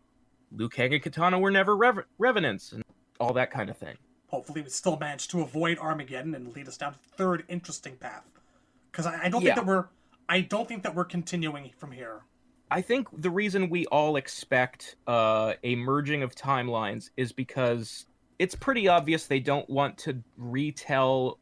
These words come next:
Speaker 1: all the Inaga stuff.
Speaker 2: Yeah.
Speaker 1: So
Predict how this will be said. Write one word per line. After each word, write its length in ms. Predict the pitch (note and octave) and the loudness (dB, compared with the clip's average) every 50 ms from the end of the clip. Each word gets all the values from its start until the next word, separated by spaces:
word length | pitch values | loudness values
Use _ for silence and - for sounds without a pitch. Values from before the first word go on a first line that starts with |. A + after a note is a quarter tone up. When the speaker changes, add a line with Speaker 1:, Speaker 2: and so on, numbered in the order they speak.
| _ - | _ -4
Speaker 1:
all 200 | B2 - - B2+ | -4 -2 -2 -2
the 160 | B2 C3 B2 | 0 0 0
Inaga 440 | A2+ A2 A2+ A2 A2 A2 A2 A#2 - | 0 0 0 0 0 0 -2 -4 -6
stuff. 380 | - - - - - - - - _ _ _ _ _ _ - | -8 -12 -12 -10 -10 -10 -12 -18 _ _ _ _ _ _ -16
Speaker 2:
Yeah. 300 | B2+ A#2+ A2 G#2 G#2 G#2 _ _ _ _ _ _ _ _ _ _ _ _ _ _ _ _ _ _ _ _ | -14 -14 -12 -12 -14 -16 _ _ _ _ _ _ _ _ _ _ _ _ _ _ _ _ _ _ _ _
Speaker 1:
So 880 | - - - - - C#3+ C3+ C3 C3 B2+ B2+ B2+ B2+ B2 B2 B2 - - | -14 -10 -8 -2 0 2 4 4 4 6 4 4 4 4 2 2 0 -2